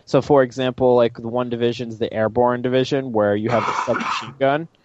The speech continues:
Speaker 1: uh, class, and, like, you get perks level, like, through that. Like, here's one where, like, I think it's, I don't know if this is under the airborne, but, like, you're running, while you're re-, you're running, you can reload faster. So that's, like, something you unlock through that division.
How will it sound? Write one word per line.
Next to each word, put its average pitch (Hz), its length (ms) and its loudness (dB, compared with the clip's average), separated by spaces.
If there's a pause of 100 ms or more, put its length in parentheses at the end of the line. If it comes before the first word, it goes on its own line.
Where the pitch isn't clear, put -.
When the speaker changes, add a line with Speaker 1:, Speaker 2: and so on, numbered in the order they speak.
(320)
Speaker 1:
uh, 107 220 0
class, 127 420 -2
and, 120 100 -14
like, 113 180 -8
you 131 60 -10
get 127 220 -4
perks - 360 -6
level, 110 280 -6
like, 107 240 -8
through 113 160 -8
that. 110 360 0
Like, 104 200 -8 (100)
here's 117 320 -8
one 120 320 -2
where, 110 340 0
like, 104 320 0
I 131 60 0
think 180 280 0
it's, 180 300 -4 (300)
I 156 60 4
don't 196 80 2
know 208 80 4
if 208 100 0
this 180 140 -10
is 156 100 -6
under 143 160 -2
the 135 120 2
airborne, 131 360 -2
but, 127 80 -6
like, 127 240 0
you're 127 140 -6
running, 135 400 -2
while 127 100 2
you're 127 140 -2
re-, 123 200 -6 (120)
you're 123 180 -10
running, 117 320 -4
you 120 60 -10
can 113 180 -14
reload 110 380 0
faster. 131 500 0 (380)
So - 120 -6
that's, 139 120 -4
like, 151 100 0
something 135 260 -6
you 123 160 0
unlock 110 460 0
through 120 180 -8
that 107 180 0
division. 107 560 -8